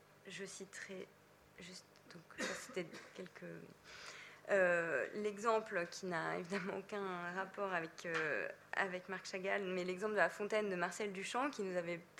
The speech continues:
frappé, euh, lors de la préparation de l'exposition mille neuf cent dix-sept. Euh, je rappelle brièvement, euh, l'histoire de, de cette œuvre, donc, qui avait été envoyée par Marcel Duchamp de manière anonyme à la Société, euh, des artistes indépendants de New York, la Soci-, Society of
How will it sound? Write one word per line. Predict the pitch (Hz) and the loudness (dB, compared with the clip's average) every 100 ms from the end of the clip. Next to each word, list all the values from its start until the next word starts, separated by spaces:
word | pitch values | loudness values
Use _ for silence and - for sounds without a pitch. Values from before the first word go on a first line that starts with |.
| - | -6
frappé, | - 208 - 233 233 - - - - | 2 2 2 -2 -2 -8 -12 -12 0
euh, | 185 175 | 2 4
lors | 170 190 185 | 4 2 0
de | 180 | -2
la | 170 165 | 2 4
préparation | - 190 180 180 208 | 2 0 0 2 0
de | 185 | -2
l'exposition | 185 202 190 208 | -4 -6 -4 -2
mille | 196 | 0
neuf | 180 | 0
cent | 190 | -2
dix-sept. | 190 175 254 294 - - - - - - | -4 0 2 2 -2 -14 -14 -16 -6 8
Euh, | 196 180 175 | 10 10 8
je | 170 | 2
rappelle | 185 175 196 180 | 2 2 2 0
brièvement, | 185 202 190 190 196 202 | 4 6 6 4 2 2
euh, | 180 | 2
l'histoire | 170 165 - 185 | -2 -2 2 2
de, | 165 160 156 156 | 2 0 0 -2
de | 165 | -4
cette | - 175 175 | 2 2 8
œuvre, | 196 185 180 | 8 8 4
donc, | 160 175 | -2 -4
qui | - | 0
avait | 175 170 | 2 2
été | - 185 | 2 2
envoyée | 180 185 190 190 | 6 6 6 4
par | 185 | 4
Marcel | 180 175 190 | 2 0 -4
Duchamp | 185 - 202 | -4 -2 0
de | |
manière | 180 170 170 170 | 2 2 2 4
anonyme | 190 196 202 208 214 175 - - - - - | 4 4 2 2 0 -2 -6 -14 -14 -2 6
à | 202 | 10
la | 190 185 | 10 10
Société, | 185 202 - 202 202 - 196 190 | 8 2 0 -2 -2 -2 0 4
euh, | 170 160 | 2 2
des | 160 165 170 | -2 0 0
artistes | 175 - - | 0 -4 -4
indépendants | 175 170 175 175 175 | -4 -4 -4 -4 -4
de | 160 | -4
New | 160 | -4
York, | 165 190 | -2 -4
la | 175 - | -4 -8
Soci-, | - 185 - - - | -8 -8 -10 -12 -12
Society | - 196 - 180 185 196 190 | -10 -4 0 0 0 -6 -4
of | 170 | -4